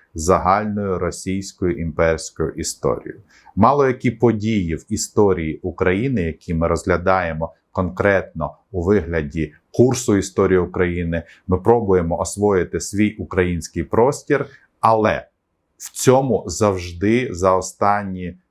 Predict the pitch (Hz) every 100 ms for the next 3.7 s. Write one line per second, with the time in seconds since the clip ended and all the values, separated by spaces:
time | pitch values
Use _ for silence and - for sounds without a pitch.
0 | _ _ 92 101 92 82 73 - - -
1 | 98 87 - 92 104 147 - _ 82 90
2 | 87 98 92 - 101 90 - 107 98 90
3 | 85 85 - - 90 71